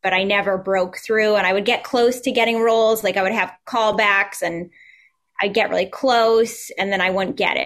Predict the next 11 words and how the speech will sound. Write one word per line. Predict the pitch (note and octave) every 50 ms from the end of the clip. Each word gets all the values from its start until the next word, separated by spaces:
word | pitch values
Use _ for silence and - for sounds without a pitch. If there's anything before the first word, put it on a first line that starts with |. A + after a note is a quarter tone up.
| - _ -
it. | - - - _ _ _ _ _ _ _ _ _ _ _ _ -
And, | G#3 G#3 G3 F#3+ F#3+ F#3 F#3+ F#3 G3
um, | G3 F#3 F3 F3 F3 F3 F3 E3+ F3 F#3 F#3
so | - B3+ A#3 A3
I | - - - A#3+
found, | D4 C#4+ C4+ B3+ C4 -
I | - A#3+
felt | A#3+ C4+ A3+ A3+
very | A#3+ A#3+ A#3 A3+
frustrated. | A3+ - A3+ G#3+ G#3+ G#3+ - - G3+ G#3 G#3 G3+ F#3+ G3 F#3+ - - - -
And | - F#3+ F#3 F#3 F#3 -